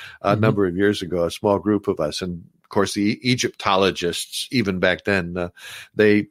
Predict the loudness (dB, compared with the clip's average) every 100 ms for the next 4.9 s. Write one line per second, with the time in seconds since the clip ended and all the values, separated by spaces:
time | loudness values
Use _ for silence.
0 | _ -2 2 4 4 2 0 0 2 0
1 | -4 -10 _ _ -18 -14 -4 -2 0 -2
2 | 0 -2 -2 -6 -6 -4 -2 -4 -2 -2
3 | -2 -6 -6 -4 -4 -4 -8 -6 -6 -8
4 | -4 -4 -2 -4 -4 -4 -4 -4 -10